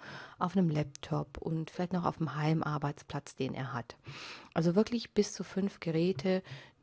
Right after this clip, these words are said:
dürfen von ihm lizenzrechtlich, äh, mit Office Professional Plus bestückt werden.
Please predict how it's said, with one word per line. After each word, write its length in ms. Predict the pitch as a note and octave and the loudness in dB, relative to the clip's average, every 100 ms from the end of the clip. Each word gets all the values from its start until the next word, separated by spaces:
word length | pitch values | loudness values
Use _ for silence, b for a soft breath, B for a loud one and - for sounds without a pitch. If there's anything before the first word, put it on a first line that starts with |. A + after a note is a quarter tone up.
| - | 4
dürfen 280 | F3+ - F#3 | 4 4 -2
von 220 | F3 E3 | 0 0
ihm 300 | E3 E3 E3 | 0 2 2
lizenzrechtlich, 1040 | D3+ - D#3+ D#3+ - D#3 C#3+ - C#3+ - _ - - | 0 -2 0 0 0 -4 -6 -10 -10 -10 _ -12 -4
äh, 60 | |
mit 240 | D3+ E3+ - | -2 -2 -2
Office 420 | D#3 - C#3+ - | -4 -4 -6 -6
Professional 540 | - - D3 - D3+ | -10 -6 0 2 0
Plus 320 | D3+ C#3+ - - | -4 -6 -8 -4
bestückt 540 | F3+ - D3 - - | -4 -4 -6 -6 -8
werden. 340 | C3 B2 B2 | -8 -8 -12